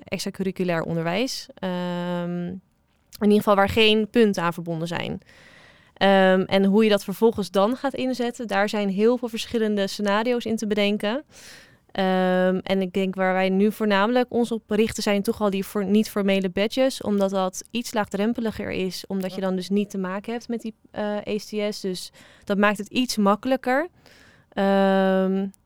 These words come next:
Speaker 1: en er zijn, ja, je kunt denken bijvoorbeeld aan een anders college. Als jij een jaar, eh, een anders college hebt gevolgd, dat je dan een badge krijgt. Of moet je misschien zelfs drie jaar hebben gevolgd, wil je een badge krijgen.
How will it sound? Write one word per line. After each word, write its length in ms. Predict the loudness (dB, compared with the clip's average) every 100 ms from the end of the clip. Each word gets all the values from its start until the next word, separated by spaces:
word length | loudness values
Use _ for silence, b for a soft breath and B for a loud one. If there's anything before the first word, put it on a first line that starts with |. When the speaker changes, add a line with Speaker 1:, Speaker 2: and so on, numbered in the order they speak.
| _ -2
Speaker 1:
en 220 | 2 4
er 120 | 4
zijn, 360 | 4 4 4 2
ja, 160 | 2
je 140 | 2 2
kunt 200 | 2 4
denken 320 | 4 2 0
bijvoorbeeld 480 | 0 -2 0 -4 -4
aan 200 | -2 0
een 160 | 0
anders 280 | 0 -2 -2
college. 500 | -2 2 2 0 -2
Als 180 | -4 -2
jij 160 | -2 0
een 100 | 0
jaar, 340 | 0 0 -2
eh, 520 | -2 -2 -2 -2 -2
een 80 | -4
anders 220 | -4 -4
college 240 | -2 -2 -2
hebt 140 | -4
gevolgd, 300 | -6 -4 -2
dat 140 | -4 -6
je 80 |
dan 220 | 0 2 2
een 100 | 0
badge 260 | 0 -2
krijgt. 260 | -6 -4 -4
Of 60 |
moet 180 | -4 -2
je 80 | -2
misschien 360 | -4 -2 -2 0
zelfs 260 | -2 -2
drie 220 | -2 0 0
jaar 160 | 0
hebben 200 | 0 -2
gevolgd, 440 | -10 -4 -2 -2 -4
wil 120 | -4
je 120 | -2
een 60 | -2
badge 260 | -2 -4
krijgen. 520 | -10 -10 -10 -8 -10